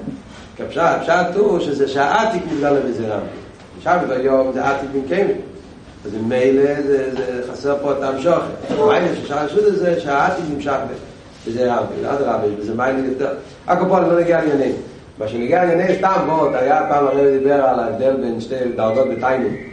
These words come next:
חסידות מוסבר, קשור עם העניין הזה, על דרך כמו שאומרים במנוחה, שיש שתי דרגות במנוחה. מנוחה של אחרי המלוכה, המנוחה בעצם.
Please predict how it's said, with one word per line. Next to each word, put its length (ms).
חסידות 260
מוסבר, 500
קשור 280
עם 100
העניין 240
הזה, 300
על 80
דרך 200
כמו 160
שאומרים 260
במנוחה, 460
שיש 160
שתי 160
דרגות 280
במנוחה. 420
מנוחה 260
של 140
אחרי 260
המלוכה, 400
המנוחה 320
בעצם. 340